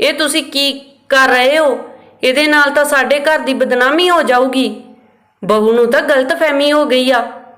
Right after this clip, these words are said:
ਤਾਂ ਸੰਦੀਪ ਦੀ ਮਾਂ ਨੇ ਅੱਖਾਂ ਕੱਢਦੇ ਹੋਏ ਗੁੱਸੇ ਨਾਲ ਕਿਹਾ, "ਗਲਤਫਹਿਮੀ ਤਾਂ ਤੁਹਾਨੂੰ ਹੋ ਗਈ ਸੀ ਕਿ ਸੰਦੀਪ ਚੁੱਪ ਰਹੂਗੀ।"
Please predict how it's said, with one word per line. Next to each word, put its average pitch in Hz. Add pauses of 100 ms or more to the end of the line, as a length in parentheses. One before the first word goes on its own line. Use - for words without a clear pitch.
(400)
ਤਾਂ 202
ਸੰਦੀਪ 208
ਦੀ 214
ਮਾਂ 196
ਨੇ 214 (1000)
ਅੱਖਾਂ 370
ਕੱਢਦੇ 247
ਹੋਏ 269
ਗੁੱਸੇ 220
ਨਾਲ 208
ਕਿਹਾ, 175 (760)
"ਗਲਤਫਹਿਮੀ 214
ਤਾਂ 285
ਤੁਹਾਨੂੰ 254
ਹੋ 240
ਗਈ 202
ਸੀ 262 (1500)
ਕਿ 269
ਸੰਦੀਪ 269
ਚੁੱਪ 269
ਰਹੂਗੀ।" 269